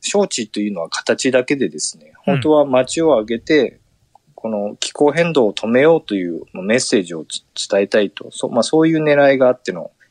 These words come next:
Speaker 1: 企画です。
Speaker 2: うーん。そういう、その、まあ、メッセージだと。えーと、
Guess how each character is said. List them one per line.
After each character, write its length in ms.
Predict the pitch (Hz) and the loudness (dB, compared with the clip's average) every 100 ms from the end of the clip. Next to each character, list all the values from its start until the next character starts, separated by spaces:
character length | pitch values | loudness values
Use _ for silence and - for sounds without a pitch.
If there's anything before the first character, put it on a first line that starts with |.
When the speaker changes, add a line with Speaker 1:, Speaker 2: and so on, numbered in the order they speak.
| _ - | _ -14
Speaker 1:
企 480 | - - 87 - 85 | -10 -8 -8 -10 -12
画 40 | |
で 100 | 78 | -10
す。 240 | - - - | -8 -8 -8
Speaker 2:
う 20 | 120 | -4
ー 20 | |
ん。 1000 | 127 131 127 127 120 117 113 110 107 101 - - - | -2 0 0 -2 -2 -4 -4 -6 -6 -10 -14 -20 -20
そ 200 | - 135 | -6 0
う 60 | 139 | 2
い 260 | 135 131 131 | 2 2 0
う、 40 | |
そ 140 | - | -2
の、 140 | 117 117 | -4 -2
ま 340 | 127 113 101 | -2 -2 -6
あ、 60 | - | -8
メ 100 | 127 | 0
ッ 40 | 151 | 0
セ 180 | - 110 | -2 -8
ー 20 | |
ジ 100 | 104 | -10
だ 140 | 98 | -14
と。 180 | 101 107 _ _ _ _ _ _ - | -14 -16 _ _ _ _ _ _ -4
え 720 | 127 127 123 120 120 117 117 113 | 0 2 2 0 -2 -2 -4 -6
ー 80 | |
と、 340 | - 117 110 | -6 -6 -6